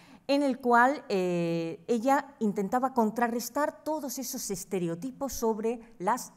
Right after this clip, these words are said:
mujeres en la sociedad en general. No trata el ámbito del arte de una manera concreta,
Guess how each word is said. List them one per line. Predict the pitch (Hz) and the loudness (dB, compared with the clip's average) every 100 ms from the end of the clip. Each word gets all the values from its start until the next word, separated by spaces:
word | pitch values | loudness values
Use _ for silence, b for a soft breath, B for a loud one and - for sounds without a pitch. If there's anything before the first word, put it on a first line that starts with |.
| - | -10
mujeres | 156 143 196 185 208 214 b b b b b - | -10 -4 -2 0 -2 -4 b b b b b -2
en | 254 | 0
la | 196 | 0
sociedad | 180 170 160 175 | -2 -6 0 0
en | 170 175 | 0 -4
general. | 156 143 135 139 B B | -6 -4 -6 -6 B B
No | 302 339 | 2 4
trata | 294 277 | 6 6
el | 226 | 6
ámbito | 214 196 202 | 4 2 0
del | 165 160 | 0 0
arte | 160 170 | 0 -4
de | 156 | -4
una | 156 | -2
manera | 151 156 175 | -2 -2 0
concreta, | 220 220 302 - 359 | 0 0 -2 0 0